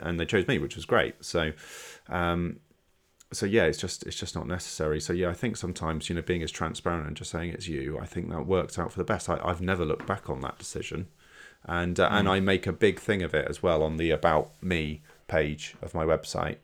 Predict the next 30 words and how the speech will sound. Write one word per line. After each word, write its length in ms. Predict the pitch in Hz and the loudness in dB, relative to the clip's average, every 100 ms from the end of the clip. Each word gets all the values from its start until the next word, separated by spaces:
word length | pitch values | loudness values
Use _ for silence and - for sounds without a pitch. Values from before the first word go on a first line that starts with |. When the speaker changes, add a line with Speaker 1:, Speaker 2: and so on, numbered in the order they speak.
| - | -6
Speaker 1:
um, 460 | 85 80 78 78 - | -2 0 -2 -4 -6
of 100 | - | 0
the 220 | 80 78 - | 2 2 0
made 180 | 82 76 | -2 -2
with 80 | - | -2
fuel 160 | 85 | -2
dot 100 | 76 | -2
com 200 | - 85 | -6 -8
site, 300 | - 76 76 - - - - - - | -4 -2 -2 -6 -20 -20 -20 -20 -2
um, 460 | 85 82 80 78 76 - _ _ _ _ _ _ _ _ - - | 4 4 4 0 -6 -14 _ _ _ _ _ _ _ _ -20 -10
just 200 | 101 - | -8 -4
to, 120 | 85 | -6
just 240 | 76 90 - | -4 -6 -2
to 80 | |
explain 280 | 80 - 92 | -4 -2 -4
to 60 | 92 | -2
people 300 | 78 76 80 | -4 -2 -2
who 160 | 82 | 0
I 100 | 80 | 2
am 160 | 82 82 | 2 0
and 80 | 76 | 0
what 100 | 80 | 0
I 40 | 78 | 0
do, 180 | 80 | 0
and 80 | 80 | 2
my, 200 | 76 71 - - | 0 -2 -6 -4
my 120 | 87 | 0
work 340 | 87 87 80 - | 4 4 4 0
ethic 380 | 76 87 - | -2 -2 -2
and, 260 | 87 78 76 | -2 -2 -4